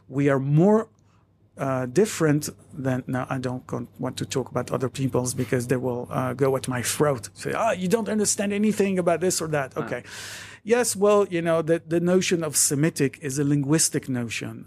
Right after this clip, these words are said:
Speaker 1: Uh, let's not talk about race. But Semitic is a valid notion for classifying languages.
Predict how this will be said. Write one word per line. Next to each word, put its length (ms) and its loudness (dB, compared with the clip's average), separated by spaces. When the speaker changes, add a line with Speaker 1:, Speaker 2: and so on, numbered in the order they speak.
Speaker 1:
Uh, 280 -8
let's 240 -4
not 140 -2
talk 200 -6
about 320 -12
race. 400 -4
But 240 -6
Semitic 800 0
is 500 -2
a 580 -6
valid 560 0
notion 480 0
for 340 -2
classifying 640 -2
languages. 680 0